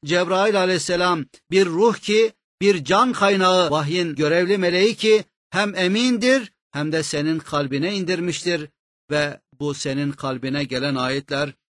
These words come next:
senin kalbine inen ayetler, senin kalbine yerleşen ayetler insanların inzarı için gelmiştir.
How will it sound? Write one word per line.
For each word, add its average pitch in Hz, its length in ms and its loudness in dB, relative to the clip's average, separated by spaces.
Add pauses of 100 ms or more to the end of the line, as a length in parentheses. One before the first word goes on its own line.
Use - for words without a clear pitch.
(100)
senin 170 440 -2
kalbine 165 520 -4
inen 180 240 0
ayetler, 175 580 -2 (220)
senin 196 480 -4
kalbine 185 500 0
yerleşen 190 460 2
ayetler 208 560 2 (360)
insanların 156 800 -2
inzarı 139 560 -2
için 135 300 -6
gelmiştir. 110 760 -12